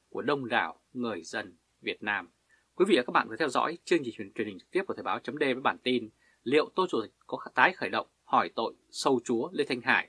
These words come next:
ông và ông Tổng Trọng hay không? Quý vị và các bạn hãy chia sẻ video này cho nhiều người biết và bấm nút theo dõi YouTube và Facebook của Thời báo chấm D để luôn được cập nhật những bản tin mới nhất, nhanh nhất và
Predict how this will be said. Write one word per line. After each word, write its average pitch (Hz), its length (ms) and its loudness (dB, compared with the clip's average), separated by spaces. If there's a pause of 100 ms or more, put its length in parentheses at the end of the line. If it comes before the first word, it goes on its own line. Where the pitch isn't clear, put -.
ông 135 240 -2 (100)
và 123 100 2
ông 151 240 -2 (180)
Tổng 135 260 2
Trọng 120 200 2 (180)
hay - 240 -4
không? 92 240 -4 (460)
Quý 175 140 4
vị 185 100 4
và 117 60 2
các 175 120 -4
bạn 156 140 4
hãy 139 80 -10
chia 160 140 0
sẻ 101 320 2
video 147 260 2
này 120 340 2
cho 147 120 -8
nhiều 139 140 0
người 110 120 -2
biết 180 220 0
và - 60 -8
bấm 104 140 -6
nút 196 160 -6
theo 123 120 -2
dõi 147 280 0 (140)
YouTube 135 320 -2
và - 140 -2
Facebook 180 320 0
của - 140 -10
Thời 87 100 -8
báo 92 160 -4
chấm 120 240 -6
D 139 40 -2 (600)
để 113 80 -4
luôn 185 160 4
được - 100 -4
cập - 160 -6
nhật 120 220 0
những 156 100 -6
bản 127 160 4 (100)
tin 131 300 -2
mới 113 220 -4
nhất, 175 200 -6 (220)
nhanh 135 220 -4
nhất 160 260 -6
và 107 240 -4